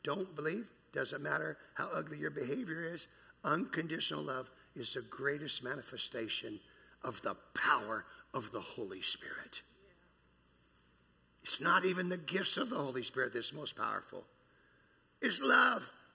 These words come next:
That's why the Bible says, of all these things, Paul says in First Corinthians thirteen, the greatest of these is love. Love is inclusive.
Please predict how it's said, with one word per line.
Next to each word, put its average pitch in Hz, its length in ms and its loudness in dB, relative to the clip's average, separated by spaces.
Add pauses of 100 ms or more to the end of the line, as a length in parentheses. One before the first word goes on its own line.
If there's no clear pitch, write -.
That's - 160 0
why 196 160 6
the 240 80 0
Bible 190 340 4
says, 160 460 4 (320)
of 156 80 2
all 233 300 6
these 302 240 6
things, 190 240 4
Paul 165 240 0
says 160 240 0
in 135 120 -4 (380)
First - 220 -4
Corinthians 147 320 -4
thirteen, 151 440 0 (880)
the - 80 -10
greatest - 460 0
of 123 140 -2
these 127 320 0
is 135 440 2 (880)
love. - 520 2 (800)
Love 165 260 4
is 160 140 4
inclusive. 151 640 2